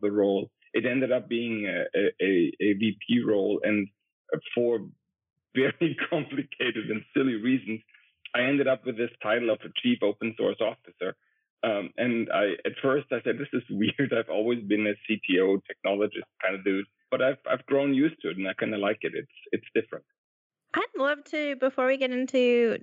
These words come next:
Speaker 2: like, more talking about open source, just kinda ask you some historical questions. I love ta-, um, talking to people that have been in the industry for a long time. So
Speaker 1: Okay.
Speaker 2: what do you think, like,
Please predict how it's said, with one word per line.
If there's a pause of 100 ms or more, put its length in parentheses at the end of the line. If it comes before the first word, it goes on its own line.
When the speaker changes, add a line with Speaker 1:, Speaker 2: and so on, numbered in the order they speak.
Speaker 2:
like,
more
talking
about
open
source,
just
kinda
ask
you
some
historical
questions.
I
love
ta-,
um, (180)
talking
to
people
that
have
been
in
the
industry
for
a
long
time.
So (460)
Speaker 1:
Okay. (180)
Speaker 2:
what
do
you
think,
like,